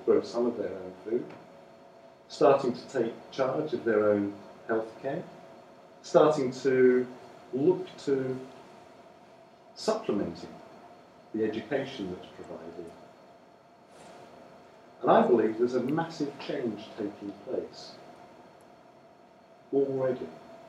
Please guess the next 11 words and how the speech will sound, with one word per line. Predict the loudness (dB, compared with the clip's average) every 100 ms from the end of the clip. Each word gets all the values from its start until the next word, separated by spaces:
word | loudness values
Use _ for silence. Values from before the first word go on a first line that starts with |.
| -20 -20 -20 -20 -20 -20 -20 -20 -20 -20 -20 -20 -20 -20 -20 -20 -20 -16 -4
And | 0
that's | 0 -2
the | -8
good | -4 -2 -2
news, | -6 -8 -16 -20 -20 -20 -20 -20 -20 -20 -20 -20 -20 -20 -20 -20 -12
because | -4 0 2
actually | 2 0 -4 -6 -6 -6 -10 -20 -20 -20 -12 0
that's | 2 2 -2
where | 0
the | 0
capabilities | -2 -4 -2 -2 0 0 0 -8 -16